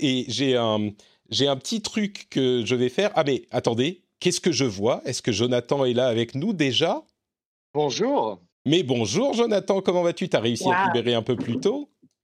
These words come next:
Speaker 2: Ouais, bah tu sais, c'est le temps de tout remballer, hein.
Speaker 1: D'accord.
Speaker 2: On, on prend nos précautions.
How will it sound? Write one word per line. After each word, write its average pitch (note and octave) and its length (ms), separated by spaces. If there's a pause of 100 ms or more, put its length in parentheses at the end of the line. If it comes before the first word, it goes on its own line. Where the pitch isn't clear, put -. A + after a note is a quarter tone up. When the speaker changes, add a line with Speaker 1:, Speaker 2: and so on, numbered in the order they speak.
(580)
Speaker 2:
Ouais, E3+ 400
bah C#3+ 200
tu C#3 200
sais, F3+ 160
c'est F3 160
le C3+ 180
temps C3 160
de B2 140
tout B2+ 180
remballer, B2 400
hein. F3+ 300 (420)
Speaker 1:
D'accord. B2+ 800
Speaker 2:
On, A2 60
on - 20
prend C3+ 160
nos B2+ 140
précautions. E3+ 640